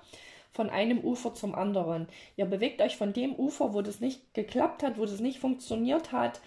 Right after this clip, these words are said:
wo ihr eine negative Vergangenheit hattet, hin zu einem neuen, positiven Ufer. Und das könnte hier diese Tür sein,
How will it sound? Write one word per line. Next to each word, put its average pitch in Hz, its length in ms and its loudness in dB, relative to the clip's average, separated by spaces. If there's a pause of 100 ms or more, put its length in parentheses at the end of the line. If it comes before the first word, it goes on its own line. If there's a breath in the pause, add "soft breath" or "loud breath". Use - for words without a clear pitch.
(480 loud breath)
wo 240 240 2
ihr 247 180 2
eine 214 160 2
negative 247 600 2
Vergangenheit 254 720 2
hattet, 240 360 2 (300 loud breath)
hin 277 260 6
zu - 200 -2
einem 233 340 6 (260 loud breath)
neuen, 254 540 6
positiven 220 920 0
Ufer. 226 460 2
Und 196 380 -2
das 202 140 -4
könnte 226 240 2
hier 220 160 2
diese 202 380 -2
Tür 233 240 2
sein, 170 480 -4